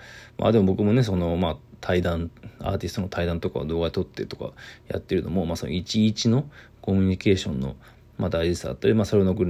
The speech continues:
ログに残していくこと、まあ、三であったりっていうのを、まあ、結構やっぱ大事だと思ってるからで、まあまあ、正直共感するとこはあったっちゃあった。まあ、でも、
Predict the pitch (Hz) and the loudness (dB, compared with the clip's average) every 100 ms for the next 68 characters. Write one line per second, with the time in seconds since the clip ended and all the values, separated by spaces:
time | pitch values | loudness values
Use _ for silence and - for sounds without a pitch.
0 | - 95 90 85 80 - - - - 71 | 0 0 0 0 -2 -6 -10 -10 -8 -8
1 | 73 - 85 78 80 - 85 57 - - | -8 -6 -4 -2 -4 -4 -8 -8 -10 -18
2 | - - - - - - 120 110 107 92 | -20 -20 -20 -20 -20 -2 2 4 4 4
3 | - - - 64 69 - 78 82 90 73 | 0 -2 -2 -2 -2 -2 -2 0 -2 -4
4 | 85 - 73 50 57 60 - 98 92 95 | -10 -8 -8 -8 -8 -8 -10 -10 -4 -2
5 | 82 - 85 - - - 107 127 - 104 | -2 -8 -14 -14 -10 -2 0 0 0 2
6 | 110 107 123 107 69 - 85 - - 87 | 6 6 6 4 0 0 0 -2 -6 -6
7 | - - - 98 101 104 | -4 -8 -8 0 4 4